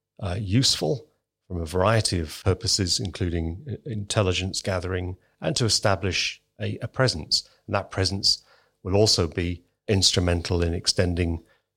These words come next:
China's influence through naval diplomacy, defense diplomacy, as many other countries that have grown large and, and acquired global interests have, have done in, in the past.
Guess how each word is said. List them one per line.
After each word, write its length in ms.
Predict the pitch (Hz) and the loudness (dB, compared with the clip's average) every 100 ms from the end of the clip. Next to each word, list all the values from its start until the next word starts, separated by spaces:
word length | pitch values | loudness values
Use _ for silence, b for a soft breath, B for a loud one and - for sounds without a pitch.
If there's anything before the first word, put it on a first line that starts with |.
| _ | _
China's 560 | - 82 82 82 - - - | -2 0 2 2 2 0 -2
influence 640 | 95 - 87 87 104 - | -2 0 0 0 0 -2
through 440 | - - 104 95 - b b b | -2 0 2 2 -2 b b b
naval 320 | 92 98 90 | 2 2 2
diplomacy, 760 | 90 98 - 95 92 - 95 90 | -2 -2 0 2 4 2 2 -2
defense 440 | 85 92 92 98 - | -4 -4 -4 -2 -2
diplomacy, 720 | - 98 92 92 - 101 87 B B B B | 0 0 0 2 0 0 -2 B B B B
as 200 | 104 92 | -2 2
many 180 | 101 101 | 4 6
other 160 | 98 98 | 6 4
countries 640 | 113 107 - 113 107 - | 2 0 2 2 2 2
that 140 | 113 | 0
have 360 | 107 104 95 - - | 0 -2 -4 -16 -4
grown 300 | - 110 107 | 4 6 6
large 460 | 104 104 107 104 - | 6 6 4 2 -2
and, 240 | 110 110 | -4 -4
and 280 | 98 101 98 | -2 -2 -2
acquired 480 | - 107 101 101 - | -2 2 4 2 0
global 320 | - 107 98 104 | 2 2 4 0
interests 460 | 101 - 98 - | 0 -2 0 0
have, 200 | 101 92 - 104 | 0 -2 -8 -10
have 160 | 95 | -6
done 160 | - 104 | 2 2
in, 280 | 101 98 - | 4 0 -2
in 160 | 110 101 | -2 0
the 80 | 98 | -2
past. 600 | - 131 78 76 - | -2 -2 0 -2 -4